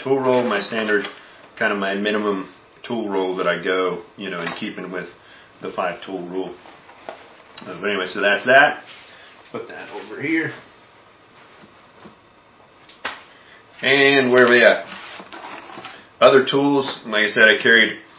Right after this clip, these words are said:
the tools that I took this time is I had the Forest tool from Pathfinder Knife Shop, uh, which is kind of a, a short machete, but a big chopper. So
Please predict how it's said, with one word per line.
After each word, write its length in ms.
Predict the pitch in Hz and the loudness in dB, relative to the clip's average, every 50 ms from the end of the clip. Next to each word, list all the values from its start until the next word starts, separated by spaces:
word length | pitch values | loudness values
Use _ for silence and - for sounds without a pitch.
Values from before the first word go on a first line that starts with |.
| - - - - | -16 -16 -10 -8
the 100 | 104 101 - | -6 -4 0
tools 220 | 143 151 151 139 | 2 2 2 4
that 80 | 147 131 | 4 4
I 160 | 123 123 - | 4 4 2
took 240 | 143 123 - 107 113 | 0 0 0 0 0
this 220 | 131 151 147 - | 0 0 0 -2
time 420 | - 120 98 95 92 92 98 101 - - - - - - - - - | -2 -2 -2 0 -2 -2 -4 -8 -12 -18 -20 -20 -20 -20 -20 -10 -6
is 240 | 104 104 104 98 101 | -2 -2 0 0 2
I 80 | 101 | 2
had 140 | 104 123 - | 2 2 2
the 120 | 101 - - | 0 -2 -2
Forest 340 | 120 127 135 131 - - - | 4 6 6 6 4 2 -2
tool 380 | - 101 101 101 98 98 - - - - | 0 2 2 2 2 0 -4 -16 -12 -6
from 260 | - 107 101 101 95 - | -2 -2 -2 -2 0 0
Pathfinder 420 | 113 110 104 - 120 107 101 104 | 0 0 2 0 0 0 0 2
Knife 220 | 101 104 113 113 - - | 2 0 0 -2 -2 0
Shop, 320 | 127 123 131 127 - - - _ - - - - - - - - - - | 0 0 0 0 -4 -8 -18 _ -20 -20 -20 -20 -20 -20 -20 -20 -14 -8
uh, 180 | 98 95 92 | -6 -6 -4
which 120 | 90 95 92 | -4 -6 -8
is 160 | - - - | -10 -6 -2
kind 160 | - 123 117 | 0 0 2
of 80 | 113 104 | 2 2
a, 320 | 98 95 95 - - 98 | 0 0 -2 -2 -4 -4
a 40 | 95 95 | -4 -2
short 400 | - - 147 160 170 170 - 123 | -2 0 0 0 0 0 0 -2
machete, 500 | 117 - - - 208 202 98 98 - - - - - - - - _ _ _ - - - - - - - - - _ _ _ - | -2 -2 0 2 2 2 2 0 -4 -8 -14 -20 -20 -20 -20 -20 _ _ _ -20 -20 -20 -20 -20 -20 -20 -20 -20 _ _ _ -8
but 120 | - - 98 | -4 -2 0
a 80 | 98 | 2
big 220 | - 120 110 - - | 4 2 2 2 0
chopper. 500 | - 123 104 95 - - 78 80 - - - - | 0 2 2 2 0 -2 -4 -6 -8 -10 -16 -14
So 380 | - - 107 98 92 90 - | -8 -4 -2 -2 -2 -2 -4